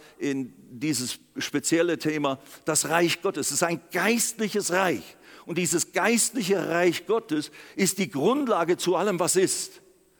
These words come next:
Also das geistliche Reich Gottes, dort, wo Gott ist. Er als der Herr, der Vater, der Sohn, der Heilige Geist,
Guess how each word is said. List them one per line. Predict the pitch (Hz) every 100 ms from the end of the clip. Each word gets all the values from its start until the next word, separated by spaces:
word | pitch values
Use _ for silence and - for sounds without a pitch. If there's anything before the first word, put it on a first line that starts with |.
| _ - -
Also | 156 151
das | 147 -
geistliche | 165 180 220 - 233 196 196
Reich | 170 185 156
Gottes, | 196 160 131 -
dort, | 185 190 175
wo | 190
Gott | 185 185 214
ist. | 214 - - - _ _ _ -
Er | 165 196 170
als | 175 156
der | 160 147
Herr, | 143 185 160
der | 120
Vater, | - 165 180 156
der | 143
Sohn, | 127 175 165
der | 143
Heilige | 170 175 156
Geist, | 165 131